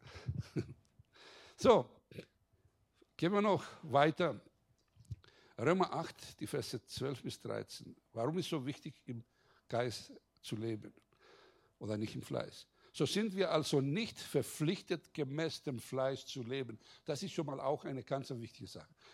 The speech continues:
Wir sind nicht verpflichtet. Wenn ich verpflichtet bin, ja, in Seele, mit dem, meine seelische Empfinden oder mit das, was meine Körper mir an Signale gibt, ja, dann muss ich so leben.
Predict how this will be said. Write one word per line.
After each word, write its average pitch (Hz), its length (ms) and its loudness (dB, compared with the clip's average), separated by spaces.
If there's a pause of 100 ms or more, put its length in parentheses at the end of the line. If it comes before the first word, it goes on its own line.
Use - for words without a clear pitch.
(160)
Wir 135 140 -4
sind 180 260 -2
nicht 180 180 -4
verpflichtet. - 680 -4 (240)
Wenn 170 140 -2
ich 202 100 -6
verpflichtet - 840 -2
bin, 98 240 -4 (1120)
ja, 147 240 0 (580)
in 226 340 2 (520)
Seele, 226 640 -2 (240)
mit 151 220 -4
dem, 160 160 -2
meine 151 260 2
seelische 202 460 2
Empfinden 151 680 -2 (220)
oder 185 240 2
mit 170 140 -2
das, 180 160 0
was 165 120 -4
meine 160 200 -2
Körper 208 360 0
mir 165 160 0
an 143 100 -2
Signale 160 520 -2
gibt, - 340 -12 (1200)
ja, 131 200 -4 (280)
dann 139 180 0
muss 170 180 4
ich - 100 -4
so - 100 0
leben. 202 280 2